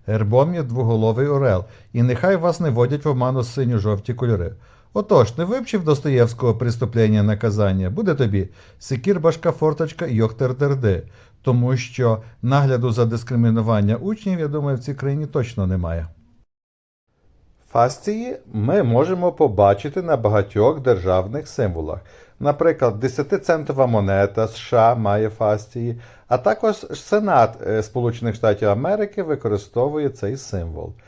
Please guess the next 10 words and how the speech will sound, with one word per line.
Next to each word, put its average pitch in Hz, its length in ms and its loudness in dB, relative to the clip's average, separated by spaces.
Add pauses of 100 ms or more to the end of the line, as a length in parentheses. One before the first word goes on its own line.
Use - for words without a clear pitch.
(360)
Теж 233 220 2
його 226 160 2
можна 170 280 0
побачити 131 800 2
як 110 240 -2
символ 120 540 -2
Військової 117 600 -2
служби 127 360 -4
правопорядку 101 800 0
України. 110 920 -4